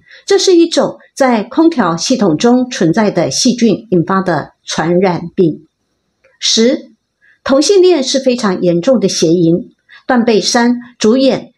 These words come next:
希斯莱杰在影片中的表率行为，由于引发无数观众产生同性恋邪淫，年仅二十八岁离奇死亡。拍摄同性恋电影的张国荣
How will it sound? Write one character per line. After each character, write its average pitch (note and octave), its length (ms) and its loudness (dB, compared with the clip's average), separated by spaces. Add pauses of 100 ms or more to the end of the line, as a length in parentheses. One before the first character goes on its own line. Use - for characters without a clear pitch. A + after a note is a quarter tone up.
(140)
希 D#4+ 200 0
斯 D4 280 0
莱 F3+ 180 0
杰 D#3+ 500 -2
在 B3+ 140 0
影 F#3 160 2
片 C4 240 2
中 E4+ 240 2
的 C#4 160 0
表 D#3+ 340 -2
率 A#3+ 300 0
行 F3 240 0
为， F3+ 320 -2 (140)
由 G#3+ 260 0
于 G#3 320 -2
引 D#3+ 160 0
发 A3 320 -2
无 F3+ 140 2
数 - 420 -2
观 C4 240 0
众 D4+ 320 -2
产 D#3+ 220 -6
生 G#3+ 320 -2
同 F3 160 0
性 F3 240 0
恋 F#3+ 260 0
邪 - 200 -2
淫， F3 320 2 (320)
年 G#3 220 2
仅 A#3+ 360 0
二 D4 100 0
十 - 100 -4
八 F3 220 -4
岁 F3 480 -4
离 F#3 180 2
奇 F3+ 220 0
死 E3+ 260 -4
亡。 D3 300 -6 (560)
拍 E4+ 160 2
摄 E4+ 320 0
同 G#3 220 0
性 A3+ 220 2
恋 G#3 240 0
电 D#4 140 4
影 F#3+ 140 2
的 D3 160 -2
张 F#3 280 -2
国 F3 160 0
荣 F3 340 -2